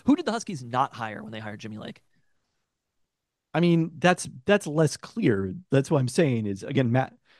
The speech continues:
Speaker 2: you know, the
Speaker 1: There was
Speaker 2: outside
Speaker 1: nobody publicly
Speaker 2: candidate
Speaker 1: saying they wanted to be the coach, <laughs>
Speaker 2: Exactly.
Speaker 1: tweeting that they wanted to be the coach,
Speaker 2: Yeah.
Speaker 1: and then being rejected for it.
Speaker 2: And nobody who was a huge part of their success. I mean, I guess the answer is, uh,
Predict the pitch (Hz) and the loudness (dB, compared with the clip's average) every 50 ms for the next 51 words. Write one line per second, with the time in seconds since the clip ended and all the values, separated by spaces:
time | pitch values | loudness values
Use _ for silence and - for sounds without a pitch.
0 | _ - 135 127 120 107 101 98 - - _ _ _ _ _ _ _ _ _ - | _ -4 -2 0 0 0 0 -2 -6 -8 _ _ _ _ _ _ _ _ _ -2
1 | 120 131 117 110 110 - - - 156 165 170 190 202 196 156 139 135 180 208 190 | 0 2 4 4 2 0 -2 0 2 4 8 8 8 8 8 6 6 6 6 6
2 | 185 165 170 170 151 - 156 156 - 151 147 - - 147 143 139 139 139 131 120 | 6 6 6 6 6 6 6 6 4 2 2 2 0 -2 0 -2 -4 -6 -6 -6
3 | 120 123 127 131 - - 127 131 135 - 147 139 143 - - - - - - - | -4 -4 -4 -4 -4 -4 -4 -4 -2 0 2 2 2 2 -2 -4 -6 -10 -18 -12
4 | - - 151 - - - - - 294 269 - 254 262 - 285 220 208 190 185 175 | -6 -6 -4 -2 0 0 6 10 10 10 10 8 -2 0 0 0 2 2 2 2
5 | 202 - - 170 156 143 160 165 156 165 185 170 160 151 - 147 143 143 147 - | 0 0 0 0 2 2 0 0 0 -2 -2 -2 -2 0 0 0 0 0 0 -4
6 | - - - - - - 330 214 180 185 185 185 165 147 160 160 151 151 131 113 | -10 -20 -20 -20 -16 -10 -2 2 4 4 4 4 4 4 4 4 2 0 -2 -2
7 | 135 120 - _ _ - 147 135 - - - 147 143 143 135 _ _ _ _ _ | -4 -6 -6 _ _ -14 -14 -14 -12 -10 -6 -4 -4 -4 -6 _ _ _ _ _
8 | _ _ _ _ _ _ _ _ _ - 135 131 143 156 160 160 156 143 - 160 | _ _ _ _ _ _ _ _ _ -4 0 4 4 6 6 4 2 2 0 0
9 | 143 123 143 135 127 - 190 180 160 - - - 170 165 160 160 151 151 139 - | 0 2 2 2 2 4 4 2 2 2 2 4 4 6 6 4 4 2 2 2
10 | - 123 - - 165 160 - - 110 113 123 120 117 113 135 131 - - 120 113 | -2 -6 -4 -4 -4 -4 -2 -2 -2 0 0 0 0 2 2 0 0 0 -2 -2
11 | 117 120 - - 120 110 107 104 101 101 - - 107 101 101 98 95 | -2 -2 -4 -2 -2 0 0 0 0 -2 -2 -2 -2 0 0 -2 -4